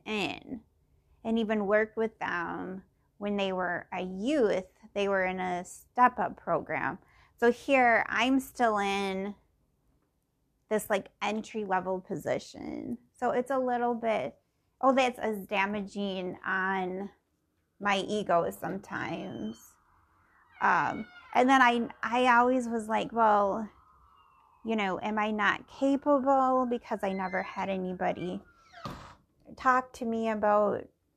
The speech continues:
moving up and things like that in the company. Um, you know, like, do, is,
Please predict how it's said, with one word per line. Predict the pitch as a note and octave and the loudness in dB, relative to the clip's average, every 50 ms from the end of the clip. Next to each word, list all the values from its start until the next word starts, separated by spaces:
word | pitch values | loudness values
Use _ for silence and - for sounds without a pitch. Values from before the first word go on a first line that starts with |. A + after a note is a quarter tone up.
| _ _ _ _ _ _ _ _ _ _ _ _ _ _ _ _ _ _ - | _ _ _ _ _ _ _ _ _ _ _ _ _ _ _ _ _ _ -8
moving | G#3 G#3+ A3+ A3+ G#3+ A3 A3 A3 G#3+ G#3 | -4 -2 0 0 0 0 -2 -2 -2 0
up | G3 G3 G3 - - - | 2 2 2 0 -2 -4
and | G#3 G3+ G3 | -8 -6 -6
things | G#3 F#3+ G3 G3 - | -6 -8 -8 -6 -6
like | G3 F#3+ F#3+ - - | -6 -6 -6 -6 -6
that | F3+ F3+ F3 F3 E3 E3 D#3+ D3+ F3+ - - - G#3+ - - - | -4 -2 -2 -2 -2 -2 -2 -2 -4 -4 -6 -10 -16 -18 -14 -10
in | G#3 F#3+ | -8 -8
the | F#3+ F#3+ | -8 -8
company. | - - - G3 F#3 F#3 - F#3+ F#3+ F#3+ F#3+ F#3 F#3 F#3+ F#3+ F#3+ F#3 F#3+ F#3+ - _ _ _ _ _ _ _ _ _ _ _ _ _ _ _ _ _ - | -10 -10 -8 -8 -8 -8 -8 -8 -6 -6 -4 -4 -4 -4 -4 -6 -6 -8 -10 -12 _ _ _ _ _ _ _ _ _ _ _ _ _ _ _ _ _ -18
Um, | - - A2 - - - - - D#2+ E2+ G2+ - - A3+ - A#3 A3 - _ _ _ _ _ _ _ _ _ _ _ _ _ _ _ - | -16 -16 -16 -16 -16 -16 -14 -12 -12 -12 -12 -12 -10 -10 -8 -10 -10 -12 _ _ _ _ _ _ _ _ _ _ _ _ _ _ _ -8
you | A3 A3 A#3 | -6 -4 -2
know, | A3 G#3+ G3 G3 | -2 -2 -2 -2
like, | F#3+ - - F#3+ - _ _ _ - - | -2 -4 -4 -6 -8 _ _ _ -12 -4
do, | G3+ G#3+ G3+ G#3 - - | -2 -2 -2 -2 -6 -6
is, | - G#3+ G3 - - | -6 -6 -6 -6 -12